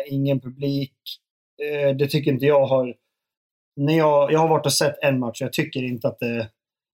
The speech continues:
det ser inte så kul ut, så att jag fick inte det här... Jag var lite osäker innan. Jag, jag kollade på Leksand-Skellefteå. Det var någon gång runt, runt jul, tror jag. Eh, och då var jag lite så här, undrar om jag kommer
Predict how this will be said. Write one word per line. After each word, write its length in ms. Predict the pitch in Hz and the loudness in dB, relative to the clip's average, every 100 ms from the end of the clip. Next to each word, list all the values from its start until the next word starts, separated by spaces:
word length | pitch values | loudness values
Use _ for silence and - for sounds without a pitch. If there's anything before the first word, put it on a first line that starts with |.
| _ _ | _ _
det 80 | 127 | -4
ser 280 | - 151 139 | 0 2 2
inte 220 | 123 117 | 0 -4
så 120 | 123 | -6
kul 380 | 135 190 147 120 | -2 2 2 0
ut, 140 | 110 | -4
så 100 | - | -6
att 100 | 120 - | -8 -2
jag 240 | 139 139 | 0 2
fick 160 | 143 151 | 0 -2
inte 260 | 139 135 | -2 0
det 120 | 156 | 0
här... 420 | 139 131 127 123 110 _ _ _ _ _ | 2 0 -2 -4 -8 _ _ _ _ _
Jag 160 | 139 143 | 0 2
var 100 | 175 | 2
lite 200 | 156 160 | 2 2
osäker 420 | 151 147 160 139 | 2 2 0 0
innan. 360 | 135 143 143 127 | 0 0 0 -2
Jag, 120 | 127 | -6
jag 160 | - 143 | -4 0
kollade 320 | 151 143 139 | 2 4 2
på 460 | - 135 127 123 117 120 | 0 -4 -2 -2 -2 -2
Leksand-Skellefteå. 1120 | 127 - - 120 - 139 139 - 113 110 107 _ _ _ _ _ _ _ | -4 -4 -6 -6 -2 -2 -2 -8 -4 -4 -6 _ _ _ _ _ _ _
Det 100 | - | -6
var 140 | 123 | -2
någon 160 | 120 120 | 0 0
gång 140 | 120 | -2
runt, 280 | 117 113 110 - - | -2 -4 -6 -16 -12
runt 280 | 120 120 110 | -6 -6 0
jul, 300 | 139 135 113 | 2 2 0
tror 160 | 113 110 | -2 -2
jag. 180 | 113 104 _ - 120 | -4 -8 _ -8 -4
Eh, 360 | 113 110 107 | -4 -4 -6
och 160 | - 131 | -6 -2
då 80 | 151 | 2
var 140 | 160 | 2
jag 80 | 143 | 2
lite 260 | 143 143 | 0 -4
så 120 | 135 131 | -4 -6
här, 260 | 120 123 | -6 -6
undrar 200 | 151 151 | -2 0
om 80 | 156 | 2
jag 140 | 139 | 0
kommer 320 | 139 139 139 | 0 0 0